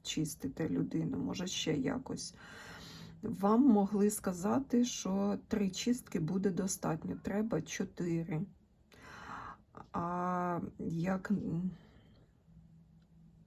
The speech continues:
так, треба чотири, п'ята вже не, не потрібно.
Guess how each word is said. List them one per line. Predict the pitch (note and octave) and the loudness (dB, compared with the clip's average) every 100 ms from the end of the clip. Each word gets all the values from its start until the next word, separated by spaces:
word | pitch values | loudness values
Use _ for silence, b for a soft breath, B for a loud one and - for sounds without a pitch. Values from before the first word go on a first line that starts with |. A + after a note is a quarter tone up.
| _ _ _ _ _ _ _ _ _ - | _ _ _ _ _ _ _ _ _ -8
так, | F3 E3 - | -6 -6 -6
треба | F#3+ G3 G3 | -2 0 -2
чотири, | F#3+ - - F3+ | -4 -4 -4 -4
п'ята | E3+ - G3+ A#3 A3 | -6 0 2 2 2
вже | E3 F#3 G3 | 0 0 2
не, | G3 F#3 | 2 0
не | F3+ F3+ | -2 -2
потрібно. | G3 F3+ - E3 E3+ - F#3+ | -2 -6 -6 -6 -6 -4 -4